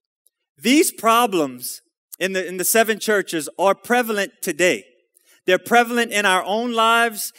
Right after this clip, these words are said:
as well as in, uh, the church body as a whole.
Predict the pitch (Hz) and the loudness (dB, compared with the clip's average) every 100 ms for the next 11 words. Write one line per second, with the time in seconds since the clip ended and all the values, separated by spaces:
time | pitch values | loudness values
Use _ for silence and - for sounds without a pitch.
0 | - - 180 160 185 220 214 175 202 185 | -16 -4 -2 -2 0 2 0 0 -2 -2
1 | 175 _ _ - 139 - - - 147 175 | -6 _ _ -14 -14 -14 -20 -12 -6 -4
2 | - 226 220 170 190 190 185 175 160 170 | 0 -2 -2 0 2 2 2 -2 -2 -4
3 | 165 175 120 | -4 -6 -6